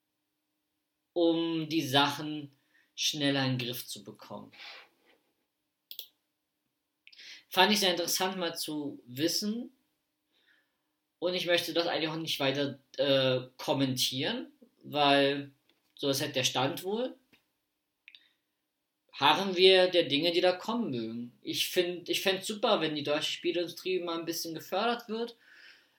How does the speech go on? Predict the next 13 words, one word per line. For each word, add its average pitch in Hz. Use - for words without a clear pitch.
äh, 170
und 170
nicht 185
nur, 180
ähm, 151
Triple-A-Titel 185
von 165
Firmen 185
aus -
dem -
Ausland 240
kommen. 123
Also 135